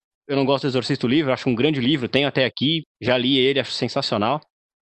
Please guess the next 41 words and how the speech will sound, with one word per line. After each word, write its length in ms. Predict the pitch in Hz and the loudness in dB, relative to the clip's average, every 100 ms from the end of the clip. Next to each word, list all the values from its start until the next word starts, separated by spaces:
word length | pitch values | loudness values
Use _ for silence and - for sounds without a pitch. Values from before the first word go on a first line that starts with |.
| _ - | _ -6
Mas 400 | 110 135 147 139 | 0 2 2 2
é, 340 | 160 165 160 156 - | 2 2 0 -2 -4
eu 140 | 160 175 | -2 0
acho 100 | - | -2
que 80 | 175 | 0
quando 180 | 202 | 0
o 60 | 220 | 0
cara 280 | 208 202 165 - | 0 0 -2 -6
se 160 | - 165 | -6 0
baseia 420 | 156 147 147 160 | 2 2 2 2
naquilo 520 | 151 - 139 120 101 104 _ _ _ - | 0 -2 0 0 0 -4 _ _ _ -4
ele 160 | 135 143 | -2 0
traduz 600 | - 170 135 127 202 180 | 2 0 0 0 0 2
aquilo 320 | 143 - 147 | 0 0 0
de 60 | 131 | 2
uma 140 | 143 | 2
forma 260 | 135 143 139 | 2 0 2
audiovisual 440 | 131 123 120 127 | 0 0 2 2
tão 160 | 117 190 | 2 0
perfeita 640 | 196 147 - 160 180 95 - _ _ _ _ _ _ _ - | 0 -2 2 0 0 -4 -8 _ _ _ _ _ _ _ -6
que 380 | 180 190 185 - | -2 0 -2 -2
ele 140 | 165 | 0
acaba 240 | 175 190 190 | 2 2 2
elevando 580 | 196 156 120 170 196 | 2 2 2 2 4
a 60 | 135 | 4
obra, 380 | 117 107 95 95 | 4 2 0 0
né? 220 | 127 175 _ | 0 -4 _
Às 80 | - | -6
vezes 80 | 120 | -2
eu 60 | 156 | 0
não 80 | |
quero 180 | 160 202 | 2 0
dizer, 180 | 170 202 | 0 2
"Não, 280 | 202 165 117 | 2 2 2
é 280 | 120 131 143 | 2 2 2
melhor", 360 | 156 147 147 | 2 2 2
tal. 140 | 131 135 | 2 0
Beleza, 340 | 180 262 175 | 0 0 0
pode 140 | 147 156 | 0 0
até 100 | 165 | 0
ser. 220 | - | -2